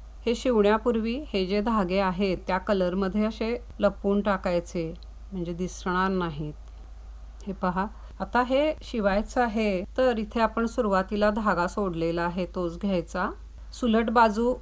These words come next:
वर आली पाहिजे, असं फोल्ड करायचं आहे. इथे अशी गाठ घालून घ्यायची आहे. पहा, ह्या दोन बाजू अशा जवळ जवळ आणायच्या.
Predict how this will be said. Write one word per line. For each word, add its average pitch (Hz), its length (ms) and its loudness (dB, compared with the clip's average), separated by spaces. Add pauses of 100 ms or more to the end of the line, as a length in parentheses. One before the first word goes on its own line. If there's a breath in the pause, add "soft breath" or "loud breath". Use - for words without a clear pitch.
(160)
वर 214 220 6
आली 208 240 8
पाहिजे, 190 360 4
असं 175 240 0
फोल्ड 190 340 0
करायचं 190 480 0
आहे. 196 300 0 (760)
इथे 208 280 -2
अशी 208 220 -2
गाठ 185 220 2
घालून 190 380 0
घ्यायची 180 420 -2
आहे. 151 140 -4 (580)
पहा, 170 260 -6 (3000)
ह्या 190 100 0
दोन 190 320 2
बाजू 196 260 2
अशा 226 200 0
जवळ 208 320 4
जवळ 180 300 2
आणायच्या. 170 520 -2